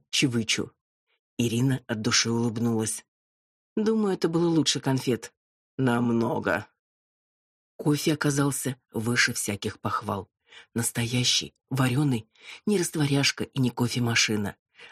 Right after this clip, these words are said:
а сваренный вживую. Это чувствовалось. Конфеты тоже были вкусными,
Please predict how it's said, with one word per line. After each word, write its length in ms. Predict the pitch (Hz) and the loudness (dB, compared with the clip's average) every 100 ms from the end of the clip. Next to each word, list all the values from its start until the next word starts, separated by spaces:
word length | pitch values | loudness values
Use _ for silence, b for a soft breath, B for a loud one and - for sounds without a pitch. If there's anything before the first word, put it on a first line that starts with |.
| B | B
а 100 | 117 | -2
сваренный 600 | - 120 117 117 113 - | 0 0 0 0 -2 -4
вживую. 640 | 113 117 117 110 107 92 - B B B | 0 0 0 -4 -4 -6 -10 B B B
Это 200 | 117 120 | -4 -2
чувствовалось. 800 | - 117 - 101 104 101 - - _ _ B B - | 0 -2 -2 -4 -2 -2 -6 -10 _ _ B B -6
Конфеты 440 | 120 120 170 208 | -4 -2 -4 -4
тоже 320 | - 110 - | -2 -2 -2
были 180 | 110 113 | -2 -2
вкусными, 640 | 110 - 120 - 117 110 | -4 -4 -4 0 0 0